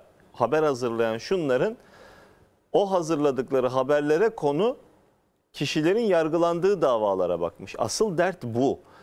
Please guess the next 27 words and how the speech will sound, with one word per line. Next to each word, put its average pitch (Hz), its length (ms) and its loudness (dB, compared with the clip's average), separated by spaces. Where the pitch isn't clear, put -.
Yani 135 300 2
fetö 170 420 -2
davalarından, 117 800 0
fetö 143 300 -2
çatı 139 360 -4
davasına 110 760 0
bakan 120 380 -2
ve 131 100 2
orada 135 440 2
işte 123 440 -2
Ali 143 220 2
Fuat 147 340 -2
Yılmazer'e 139 640 2
ağırlaştırılmış 135 1080 0
müebbet 139 520 0
hapis 147 340 -4
cezası 127 500 0
veren 135 340 2
hakim 131 520 -2
nasıl 139 300 -2
Yargıtay'a 107 640 0
gider? 85 320 -6
İşin 180 260 -2
sosu 190 440 -2
da 214 100 2
Şahin 170 380 0
Alpay. 127 320 -2